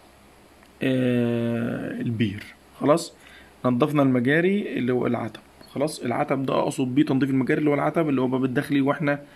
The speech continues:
وانت في البير، تمام؟ خلصت البير، أقصد يعني الدور الأرضي في البير، أوكي؟ خلصت البير بتخش على، آه، تطلع فوق،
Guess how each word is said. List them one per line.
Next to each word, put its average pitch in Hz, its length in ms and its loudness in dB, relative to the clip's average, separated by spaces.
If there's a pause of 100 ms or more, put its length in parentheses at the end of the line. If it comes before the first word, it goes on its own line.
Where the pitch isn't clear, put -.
(560)
وانت 135 200 2
في 120 80 -4
البير، 113 480 -4
تمام؟ 151 280 0 (100)
خلصت 180 400 -2
البير، 147 360 0 (760)
أقصد - 360 -2
يعني 147 180 2
الدور 135 260 0
الأرضي 151 320 0
في 127 60 -2
البير، 113 320 -4
أوكي؟ 240 300 -2 (460)
خلصت 156 360 2
البير 156 280 0
بتخش 160 420 -2
على، 165 300 0 (1400)
آه، 127 200 4
تطلع 165 340 4
فوق، 113 340 0